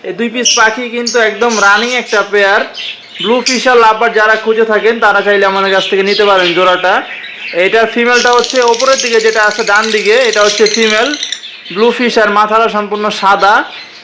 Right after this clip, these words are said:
আর মেলটা যেটা, এটা হচ্ছে নিচের দিকে ব্লু ফিশার ইউইং, আহ, এটা ই-, ইউইং লাভবার্ডের মধ্যে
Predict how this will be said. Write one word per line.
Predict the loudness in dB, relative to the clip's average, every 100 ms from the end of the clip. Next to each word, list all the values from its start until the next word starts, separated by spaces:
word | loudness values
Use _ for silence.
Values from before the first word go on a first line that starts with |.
| -6
আর | 2 4 4 0
মেলটা | -2 0 0 0
যেটা, | 2 2 2
এটা | 4
হচ্ছে | 2 2 0
নিচের | 2 -2 -2
দিকে | 0 2 2
ব্লু | 2 0 0 0
ফিশার | -2 0 0 0
ইউইং, | -2 -2 -2
আহ, | -8 -14 -6 -4 -4 -6 -10 -6 -2
এটা | 0 2 2 0
ই-, | -2 -6 -6
ইউইং | -4 -2 2
লাভবার্ডের | 2 2 0 -2 -2
মধ্যে | -4 -4